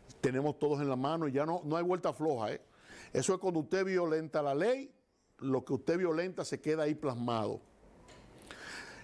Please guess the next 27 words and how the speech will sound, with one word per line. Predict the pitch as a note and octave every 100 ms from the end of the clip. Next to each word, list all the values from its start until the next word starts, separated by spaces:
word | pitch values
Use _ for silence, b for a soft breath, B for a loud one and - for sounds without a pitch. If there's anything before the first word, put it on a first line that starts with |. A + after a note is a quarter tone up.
| B -
Entonces, | C3+ C#3 A#3 G#3+ G3
en | G#3
esa | B3
reunión | A#3 A3+ G#3 G#3
de | F#3+
Atillo | C#3+ F#3+ E3+
Palma, | - C#3 B2 A#2+ - _ B B B B
donde | B2 D#3 E3 E3 E3
dije | C#3 F#3+ A#3 B3
que | A#3 F3+
habían | D#3+ G3+ G#3 G3 F3+ _ _ -
tres | E3+ A#3 B3 - - - _
o | D#3+
cuatro | - D3+ F#3+ G3+ F#3+
diputados | E3+ B2+ C3+ - E3 D#3+ C3+ B2+ -
y | C3+
dos | A#2 G#3 G#3+
senadores, | E3+ C#3 A#2 G#2+ A#2 _ _ B B B B B B -
más | E3+
los | F3 D3
líderes | F3+ D4 C#4 A3+ G#3+ G#3+ -
de | C#3 D#3 D#3 D#3+ E3 -
las | D3 C#3+ -
treinta | D3+ D3+ C#3+ - C#3
y | C3
dos | G3+ C4+
provincias | A3 F3+ A#3 A3+ F3 E3